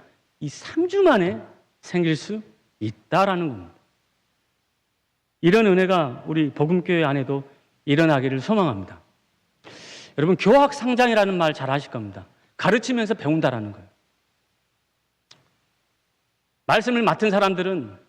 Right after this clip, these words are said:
예, 말씀을 전하죠. 어떠세요, 이제? 말씀을 들으신 분들은? "잘하네", "못하네", "별로네." <laughs>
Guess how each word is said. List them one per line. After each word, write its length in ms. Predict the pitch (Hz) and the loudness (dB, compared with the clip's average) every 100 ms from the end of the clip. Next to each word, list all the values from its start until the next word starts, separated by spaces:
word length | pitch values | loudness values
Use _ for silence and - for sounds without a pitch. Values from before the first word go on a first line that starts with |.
| - | -10
예, 60 | 131 | 0
말씀을 380 | 151 165 170 151 | 0 0 -4 -2
전하죠. 400 | 156 139 110 104 _ _ _ _ _ _ _ _ _ _ _ _ _ _ _ _ _ _ _ _ _ _ _ _ _ _ _ _ | -2 -4 -6 -16 _ _ _ _ _ _ _ _ _ _ _ _ _ _ _ _ _ _ _ _ _ _ _ _ _ _ _ _
어떠세요, 440 | 143 143 160 160 135 | -4 -2 0 0 0
이제? 220 | 123 131 | -4 -4
말씀을 320 | 135 160 160 151 | 0 0 -2 -4
들으신 380 | 131 143 151 | -2 -4 -4
분들은? 320 | 113 101 104 98 _ _ _ _ _ _ _ _ _ _ - | -6 -10 -14 -20 _ _ _ _ _ _ _ _ _ _ -2
"잘하네", 540 | 170 214 220 220 214 - _ _ _ _ _ _ _ _ | 2 2 2 -4 -8 -16 _ _ _ _ _ _ _ _
"못하네", 800 | - 220 240 226 220 214 - - - | -2 2 2 2 0 -4 -10 -20 -2
"별로네." 320 | 180 240 214 | 2 4 4
<laughs> 400 | 170 - - - | 2 -2 -16 -20